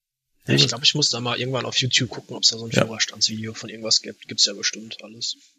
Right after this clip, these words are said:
Speaker 2: Höchstwahrscheinlich. Da würde ich auch gleich mal einhaken, weil wir haben auch eine Twitter-Zuschrift bekommen mit einem, äh, Artikel von, vom O R F,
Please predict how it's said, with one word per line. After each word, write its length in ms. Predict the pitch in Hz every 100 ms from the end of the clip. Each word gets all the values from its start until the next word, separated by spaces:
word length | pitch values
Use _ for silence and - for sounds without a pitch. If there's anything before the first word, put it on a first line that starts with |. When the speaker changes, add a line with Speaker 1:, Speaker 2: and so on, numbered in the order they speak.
| _ _ _ -
Speaker 2:
Höchstwahrscheinlich. 760 | 95 - 101 92 92 92 - - - _ _ _ _ -
Da 180 | 113 135
würde 160 | 160
ich 80 | 139
auch 100 | 127
gleich 320 | 117 127 175
mal 320 | 160 143 135 -
einhaken, 920 | 117 185 165 180 185 180 180 170 139
weil 180 | 131 131
wir 120 | 120
haben 160 | 139 147
auch 160 | 131
eine 280 | - 131 127
Twitter-Zuschrift 800 | - 143 165 160 170 156 156 -
bekommen 580 | 131 - 151 151 151 147
mit 160 | 135
einem, 680 | 117 120 120 117 113 113 110
äh, 160 | - - - _ _ -
Artikel 880 | - - 156 151 147 143 143 143 123
von, 1300 | - - 120 123 123 123 120 120 120 120 117 117
vom 180 | 117 107
O 160 | 113 104
R 100 | 104
F, 320 | 165 - -